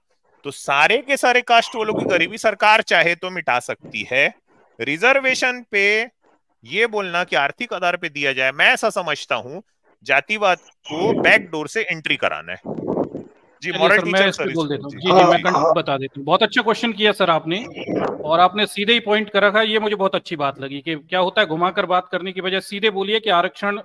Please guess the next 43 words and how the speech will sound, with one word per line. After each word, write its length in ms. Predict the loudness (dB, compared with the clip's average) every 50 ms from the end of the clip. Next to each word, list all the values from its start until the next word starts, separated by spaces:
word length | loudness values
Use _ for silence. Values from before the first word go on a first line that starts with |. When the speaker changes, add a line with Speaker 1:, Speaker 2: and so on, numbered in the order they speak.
| -4 -2
Speaker 2:
आर्थिक 340 | -2 0 0 -2 -6 -2 -2
आधार 280 | -2 0 2 0 0
पे 120 | 0 -2 -6
हो, 280 | -6 -4 -6 -8 -10 _ _ _ _ _ _ _
जाति 300 | -6 -4 -4 -2 -2 -4
के 100 | -2 0
आधार 320 | 0 0 2 2 0 0 0
पे 120 | -2 -8
ना 100 | -6 -6
हो। 240 | -8 -8 -8 -6 -6
आपने 220 | -6 -6 -6 -8
बहुत 200 | -8 -8 -6 -8
अच्छा 160 | -8 -8 -8 -10
point 320 | -8 -6 -8 -8 -8 -8
रखा। 260 | -12 -10 -8 -10 -10 -10 -16 -20 _ _ -20 -16 -8 -4
अब 80 | -4 -2
मैं 140 | 0 0 -2
इस 80 | -2
बात 220 | 2 4 4 4 4
का 400 | 2 2 2 4 4 2 0 -2 -8
ये 340 | -12 -6 -2 -2 0 2
आपको 280 | 2 0 0 -2 -4 -8
जवाब 320 | -6 -4 -2 0 0 0 -2
देता 220 | -4 -8 -6 -6 -8
हूँ 140 | -8 -8
कि 140 | -8 -4 -2
आरक्षण 480 | 0 0 0 -2 -4 -8 -8 -8 -4 0
आर्थिक 360 | 0 0 -2 -2 -6 -4 -2
आधार 280 | 0 2 2 2 2 0
पे 120 | -2 -6
क्यों 240 | -8 -8 -10 -8 -6
नहीं 140 | -6 -6 -6
होना 200 | -4 -6 -6 -6
चाहिए 240 | -6 -6 -6 -4
और 160 | -4 -4 -4 -4
जाति 300 | -4 -4 -4 -4 -6 -6
के 120 | -2 -2
आधार 260 | -2 0 0 -2 -4
पर 160 | -4 -4 -8
ही 60 | -8 -8
क्यों 220 | -10 -10 -12 -12
होना 200 | -10 -12 -14 -14
चाहिए। 240 | -16 -18 -20 _